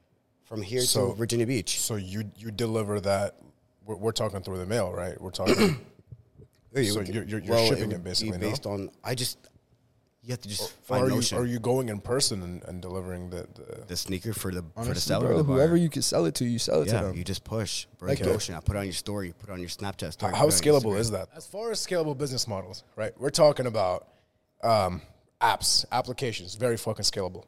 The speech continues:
Speaker 2: Agencies,
Speaker 3: Right.
Speaker 2: very scalable. Um, stores, very scalable to a certain extent. Um, what else? We, we're talking about things that you can have a very low amount of churn on, as in the amount of money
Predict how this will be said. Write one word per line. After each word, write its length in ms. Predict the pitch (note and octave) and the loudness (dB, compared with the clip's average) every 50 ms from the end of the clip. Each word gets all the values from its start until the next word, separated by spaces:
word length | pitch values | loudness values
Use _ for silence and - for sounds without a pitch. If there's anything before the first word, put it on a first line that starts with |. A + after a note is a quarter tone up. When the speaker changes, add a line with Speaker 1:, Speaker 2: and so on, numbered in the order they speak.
| _ - | _ -6
Speaker 2:
Agencies, 500 | C3 C3 A#2 A2+ G2+ - - - - - - | -6 -4 -4 -2 0 0 0 0 -2 -4 -4
Speaker 3:
Right. 120 | - - | -4 -6
Speaker 2:
very 140 | - A#2 A2+ | -4 -2 0
scalable. 460 | G#2+ - - G#2+ G2 F2 F2+ G2+ A2 _ _ _ _ _ _ _ _ - | 0 0 0 -2 -4 -4 -6 -10 -16 _ _ _ _ _ _ _ _ -2
Um, 440 | - G2+ G2+ G2 G2+ F#2+ F#2+ F#2 - - _ _ _ _ | 0 2 4 4 4 4 2 -2 -6 -12 _ _ _ _
stores, 580 | - - - - D#3 C3+ A#2 G2 F#2+ - - - - _ _ _ - | -6 -4 0 2 2 2 2 0 -2 -4 -6 -6 -8 _ _ _ -6
very 120 | G#2 G#2+ | -2 0
scalable 460 | G2+ - - C3 A#2 G2 F#2 G2+ G2+ - _ _ _ _ _ - | 2 2 2 2 0 0 -2 -6 -12 -14 _ _ _ _ _ -10
to 80 | G2 | -6
a 20 | F2+ | -6
certain 200 | - A2 F#2+ F2 | -4 -4 -4 -6
extent. 280 | F#2 - - G2 G2 - _ _ _ _ _ _ _ _ _ _ _ _ - | -6 -8 -8 -10 -10 -12 _ _ _ _ _ _ _ _ _ _ _ _ 0
Um, 480 | - C3 B2+ B2 A#2+ A#2 A2+ G#2+ G2+ E2 D#2 - - - - - - - | 4 6 8 8 8 6 4 0 -2 -6 -8 -12 -16 -20 -20 -20 -16 -6
what 160 | - B2+ C3 A#2+ | 0 0 2 2
else? 320 | F#2 F#2 - - - - | 2 2 2 2 0 0
We, 240 | G2+ A#2+ C3 C3+ B2+ | -4 -4 -4 -4 -4
we're 160 | A2 B2 B2+ | -4 -4 -2
talking 320 | - - B2+ B2 A#2+ C3 | 2 4 4 4 4 2
about 460 | B2 G#2+ G#2+ G#2 G2+ G2+ G2 - - - _ _ _ _ _ _ _ _ _ _ _ _ _ _ - - - - - | 0 2 4 4 4 4 2 0 -6 -18 _ _ _ _ _ _ _ _ _ _ _ _ _ _ -20 -20 -20 -16 -8
things 400 | - - D3+ E3+ F#3+ G3 F3+ B2+ | -2 2 2 4 4 2 0 0
that 140 | C#3+ B2+ A#2 | 0 -2 -4
you 140 | A#2 B2 C3+ | -4 -6 -6
can 160 | - D#3 B2+ | -4 -4 -4
have 460 | A#2 A#2 A2+ G#2 G#2 G#2 G2+ F#2+ F#2 - _ _ _ _ _ - - - _ _ _ _ - | -2 -2 0 0 0 0 -2 -4 -8 -16 _ _ _ _ _ -20 -20 -20 _ _ _ _ -12
a 100 | G2 G2+ | -10 -10
very 360 | F#2 F#2 A2 A#2 A#2 A#2 A2+ | -6 -4 -2 -2 -2 -2 -2
low 180 | G#2 G2+ G2+ G2 | -2 -2 -2 -2
amount 260 | F#2+ F#2+ F#2+ F#2 F#2+ | -2 -2 -4 -6 -6
of 140 | - - - | -8 -10 -10
churn 420 | - - - G2 F2+ E2+ F2 F2+ E2+ - _ _ _ | -10 -8 -6 -6 -8 -8 -8 -12 -16 -18 _ _ _
on, 280 | - E2+ E2+ F#2 F2+ F2+ - _ - | -10 -10 -10 -10 -14 -18 -20 _ -16
as 140 | - F2+ F#2 | -12 -10 -10
in 220 | F#2 F2 F2+ F2+ - _ _ _ _ _ _ _ | -8 -10 -10 -12 -16 _ _ _ _ _ _ _
the 80 | - E2+ | -10 -6
amount 240 | F#2 G#2+ A2+ A#2+ A#2+ | -2 -2 0 0 -2
of 100 | G2+ F#2+ | -4 -4
money 380 | G2+ G#2+ G#2 G#2 G2 G2 F2 | -4 -4 -2 -4 -6 -8 -8